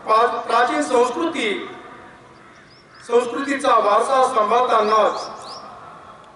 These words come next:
देशाच्या विकासातही मोठं योगदान दिलेलं आहे.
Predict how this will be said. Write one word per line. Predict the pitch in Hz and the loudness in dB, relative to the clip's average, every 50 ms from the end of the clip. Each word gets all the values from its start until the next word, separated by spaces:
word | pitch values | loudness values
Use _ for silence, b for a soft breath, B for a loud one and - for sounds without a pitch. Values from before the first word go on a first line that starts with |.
| - - - - - - - - _ - _ _ _ _ _ _ _ - - | -20 -20 -20 -20 -20 -20 -20 -20 _ -20 _ _ _ _ _ _ _ -6 0
देशाच्या | 220 226 233 269 285 285 294 294 302 302 302 | 2 2 4 4 4 2 2 4 4 2 2
विकासातही | 269 233 233 285 285 285 285 285 277 277 302 302 277 262 285 269 | 2 2 0 0 2 2 2 2 2 4 4 2 2 2 -2 -4
मोठं | 254 226 220 233 233 240 262 240 214 | -4 -4 -2 -2 2 2 2 2 2
योगदान | 190 202 208 - 240 254 262 254 233 | 2 0 0 2 2 2 2 2 0
दिलेलं | 208 214 202 196 185 180 175 | 0 0 0 2 2 2 0
आहे. | 160 - | 0 -2